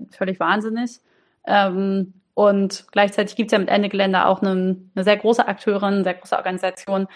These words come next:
äh, die sich genauso schon auf den Energiesektor fokussiert hat und die auch schon gegen Gas,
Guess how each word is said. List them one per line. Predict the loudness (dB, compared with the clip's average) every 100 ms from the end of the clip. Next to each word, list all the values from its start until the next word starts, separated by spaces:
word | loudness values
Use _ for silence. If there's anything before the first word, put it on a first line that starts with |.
| -20 -20 0
äh, | 2
die | 2 0
sich | 0
genauso | 2 2 2 0
schon | 0 0
auf | 0 0
den | 0
Energiesektor | 0 0 0 0 0 -2
fokussiert | -2 -6 0 2 2
hat | 0
und | 0
die | -2
auch | -2
schon | -4
gegen | -8 -2
Gas, | 0 0 -2